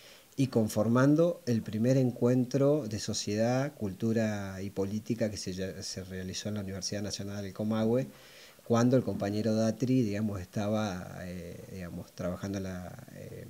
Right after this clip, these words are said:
en extensión de la Universidad Nacional del Comahue. Ahí empezamos a entender de que había otra política que no podía ser nada más que partidaria. Y bueno, creo que eso fue un salto cualitativo para todos. Porque de ahí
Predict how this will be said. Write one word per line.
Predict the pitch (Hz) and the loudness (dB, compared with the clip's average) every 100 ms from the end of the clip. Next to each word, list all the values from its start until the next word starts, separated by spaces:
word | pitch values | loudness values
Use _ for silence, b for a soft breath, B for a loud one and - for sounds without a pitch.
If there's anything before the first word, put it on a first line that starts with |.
| - | -10
en | 113 | -6
extensión | 98 87 92 90 110 | -6 -4 -4 -2 -2
de | 101 | -2
la | 92 | -4
Universidad | 87 82 - 98 | -6 -6 -6 -6
Nacional | 95 - 90 | -6 -8 -10
del | 87 87 | -10 -10
Comahue. | 87 - - - B B B B B B B B - _ - - | -12 -12 -16 -20 B B B B B B B B -20 _ -20 -8
Ahí | 98 104 147 | 0 4 6
empezamos | 190 175 113 123 123 | 6 4 4 4 2
a | |
entender | 107 95 92 104 139 175 - - | 0 -2 0 4 4 4 -8 -10
de | 104 101 | -6 -4
que | - 98 92 - - | -4 -6 -8 -12 -12
había | 98 95 117 139 135 | -6 0 4 6 6
otra | 104 147 170 160 123 | 8 6 6 2 4
política | 117 123 143 165 160 143 | 2 0 -2 -2 -2 -2
que | 113 | 0
no | 123 | -2
podía | 127 117 123 123 | 0 2 2 0
ser | - 123 | -2 -2
nada | 117 110 | -2 -2
más | 113 | -4
que | - | -6
partidaria. | - 95 92 92 85 - - - _ _ _ _ _ _ _ _ | -8 -8 -6 -6 -6 -8 -18 -20 _ _ _ _ _ _ _ _
Y | 101 | -10
bueno, | 92 92 90 - _ | -8 -8 -10 -20 _
creo | 127 | -2
que | 127 | -2
eso | 110 90 | -4 -6
fue | 95 | -10
un | |
salto | 90 82 - | -10 -10 -10
cualitativo | - - - 95 90 | -12 -12 -12 -10 -8
para | 87 78 | -8 -12
todos. | - - - - _ _ B B B 104 | -12 -14 -14 -20 _ _ B B B -8
Porque | 101 90 104 | -8 -6 -2
de | 117 | 2
ahí | 123 151 208 277 | 6 6 6 4